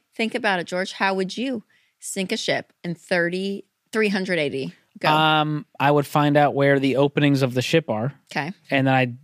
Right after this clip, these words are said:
Speaker 2: make that opening bigger so that the water comes through and then the ship starts to sink.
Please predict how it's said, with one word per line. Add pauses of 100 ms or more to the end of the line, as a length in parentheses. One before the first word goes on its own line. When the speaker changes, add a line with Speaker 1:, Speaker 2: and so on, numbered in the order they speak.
(140)
Speaker 2:
make
that
opening
bigger
so
that
the
water (180)
comes
through
and
then
the
ship
starts
to
sink.